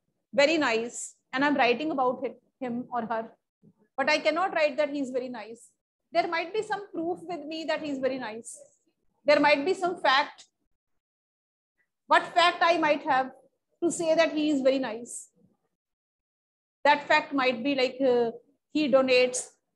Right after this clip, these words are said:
uh, ten percent of his salary each month. That's a fact. Okay, mention this. Nobody will say like, uh, uh, "How could you say this?" You will say, "Check his bank account."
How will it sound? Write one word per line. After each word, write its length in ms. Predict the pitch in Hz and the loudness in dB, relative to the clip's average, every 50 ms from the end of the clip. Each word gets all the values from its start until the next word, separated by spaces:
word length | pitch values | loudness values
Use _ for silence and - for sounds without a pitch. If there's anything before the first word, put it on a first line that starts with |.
| _ _ - | _ _ -6
uh, 160 | 233 220 220 | -6 -4 -4
ten 300 | 220 226 262 269 285 277 | -2 0 0 0 0 0
percent 340 | 269 277 247 - 277 262 262 | 0 -2 -4 -4 -6 -6 -6
of 140 | 254 247 262 | -6 -4 -4
his 160 | 254 247 - | -6 -4 -4
salary 500 | 254 220 208 208 214 226 233 233 226 - _ _ _ _ _ _ _ _ _ _ _ _ _ _ - | -4 -4 -4 -4 -4 -6 -6 -8 -10 -14 _ _ _ _ _ _ _ _ _ _ _ _ _ _ -4
each 240 | 269 277 269 - | -4 -4 -4 -4
month. 240 | 262 226 208 220 226 _ _ _ _ _ _ _ _ _ _ _ _ _ _ _ _ _ _ _ _ _ _ _ _ - | -10 -10 -10 -10 -12 _ _ _ _ _ _ _ _ _ _ _ _ _ _ _ _ _ _ _ _ _ _ _ _ -4
That's 220 | 202 180 - - | -4 -4 -2 -4
a 60 | 240 | -6
fact. 400 | 233 311 330 349 349 - - - _ _ _ _ _ _ _ _ _ _ _ _ _ _ _ _ _ _ _ _ _ _ _ - | -2 -2 -4 -4 -4 -10 -20 -20 _ _ _ _ _ _ _ _ _ _ _ _ _ _ _ _ _ _ _ _ _ _ _ -12
Okay, 200 | - - 403 427 403 - - - | -8 -4 -4 -4 -4 -6 -8 -4
mention 460 | 233 240 262 277 285 - 403 381 359 | 0 0 2 0 0 -2 -8 -10 -8
this. 340 | 370 359 349 - - - - _ _ _ _ - _ _ _ _ - | -10 -10 -12 -14 -18 -18 -20 _ _ _ _ -20 _ _ _ _ 2
Nobody 400 | 269 320 339 349 392 381 381 392 | 4 6 6 6 6 4 4 4
will 180 | 370 381 381 | 4 2 2
say 400 | 381 - 370 311 311 311 320 311 | 2 2 4 6 6 6 6 6
like, 220 | 285 285 277 277 285 | 4 4 2 4 6
uh, 220 | 285 277 262 262 262 - - - _ _ - | 6 6 6 6 4 0 -8 -16 _ _ 2
uh, 120 | - 262 | 2 2
"How 180 | 254 262 254 269 | 4 6 4 4
could 180 | - 359 339 349 | 6 4 4 4
you 140 | 381 415 | 4 4
say 220 | 392 - 339 302 311 | 2 2 2 2 4
this?" 560 | 254 285 285 285 285 - - - - - _ _ _ _ _ _ _ - | 6 4 4 4 0 -6 -8 -10 -12 -16 _ _ _ _ _ _ _ -4
You 140 | 240 262 254 | -2 2 2
will 100 | 277 - | 2 4
say, 160 | 330 320 349 | 4 0 0
"Check 220 | - 339 285 285 | 2 0 0 2
his 160 | - 403 370 | 2 0 0
bank 260 | 330 285 302 302 302 311 | 2 2 2 2 2 2
account." 340 | 359 359 339 349 370 370 | 2 2 2 0 0 -4